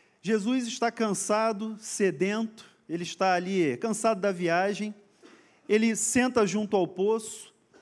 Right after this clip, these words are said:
a hora sexta é meio-dia, então o sol a pino, o tempo, o momento mais quente do dia, e ele se depara ali com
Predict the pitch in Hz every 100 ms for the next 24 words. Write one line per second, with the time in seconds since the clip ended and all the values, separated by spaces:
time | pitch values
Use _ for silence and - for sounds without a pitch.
0 | _ _ _ _ _ _ _ _ 175 196
1 | 220 185 - 220 220 220 196 190 202 165
2 | 131 170 220 190 190 185 - 185 185 147
3 | - 196 220 190 156 156 170 151 - 190
4 | 196 185 147 165 175 185 185 185 180 -
5 | - 190 185 160 147 131 190 220 233 -
6 | - _ _ _ _ _ _ _ _ -
7 | 190 247 254 233 170 135 - - 214 214
8 | 208 190 190 185 175 170 170 180 175 147